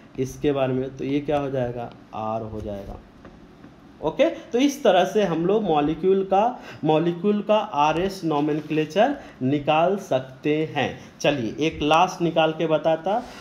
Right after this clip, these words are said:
और फिर हम लोग इस topic को bind up कर देंगे, अपने लिए topic हो जाएगा। तो अगर इस तरह से दिया हुआ है,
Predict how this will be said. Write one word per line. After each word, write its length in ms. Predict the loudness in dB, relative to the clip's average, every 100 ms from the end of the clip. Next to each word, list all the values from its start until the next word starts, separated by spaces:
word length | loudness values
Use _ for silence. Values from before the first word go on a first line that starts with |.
| 0
और 260 | 0 0 -2
फिर 140 | 0
हम 180 | 0 0
लोग 140 | 0
इस 200 | -2 -4
topic 400 | -4 -4 -6 -4
को 120 | -2 0
bind 360 | 0 -2 -2
up 180 | -2 -4
कर 80 | -6
देंगे, 480 | -4 -2 -2 -2 -2 -6 -8 -6
अपने 320 | -2 0 0
लिए 220 | 0 -2
topic 480 | -2 -4 -2 -6 -8 -8
हो 120 | -6 -4
जाएगा। 520 | -2 -2 -2 -6 -8 -14 -20 -20 -20 -14 -4
तो 340 | -2 -2 -6 -20 -20 -20 -20 -20 -20 -20 -20 -20 -20 -20 -20 -20 0
अगर 280 | 2 4 2
इस 300 | 2 -4 0
तरह 200 | 2 2
से 160 | 2 -2
दिया 260 | 2 2
हुआ 320 | 2 0 0
है, 180 | 0 -4